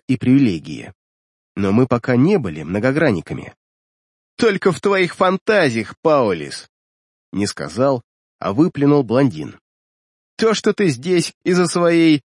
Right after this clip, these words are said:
особенной грани, ничуть не значит, что мы будем терпеть и другую чернь!»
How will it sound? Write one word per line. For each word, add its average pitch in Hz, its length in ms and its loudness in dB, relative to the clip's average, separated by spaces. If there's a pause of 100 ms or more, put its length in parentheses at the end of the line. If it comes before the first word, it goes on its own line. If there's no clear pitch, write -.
(120)
особенной 156 520 2
грани, 170 380 2
ничуть 139 400 2
не 208 100 0
значит, 214 580 0 (240)
что - 220 0
мы 180 140 4
будем 165 260 2
терпеть - 520 0
и 185 100 2
другую 190 540 2
чернь!» 90 520 -2